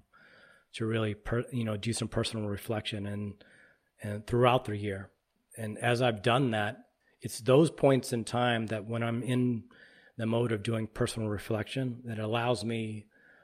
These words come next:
the perspective that I need in terms of job satisfaction. Am I happy doing what I'm doing?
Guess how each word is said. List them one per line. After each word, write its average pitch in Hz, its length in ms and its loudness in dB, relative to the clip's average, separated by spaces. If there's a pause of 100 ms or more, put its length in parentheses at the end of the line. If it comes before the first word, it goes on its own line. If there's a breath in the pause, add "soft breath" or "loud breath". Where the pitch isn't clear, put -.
(140)
the 113 100 -6
perspective 117 600 -2
that 113 180 -2
I 117 140 0
need 113 240 -2
in 107 100 -4
terms 110 380 -4
of 104 320 -6 (120)
job 104 300 -2
satisfaction. 107 760 -8 (840 soft breath)
Am 107 140 -4
I 104 100 0
happy 123 320 6
doing 113 300 2
what 110 120 0
I'm 107 160 0
doing? 107 540 -4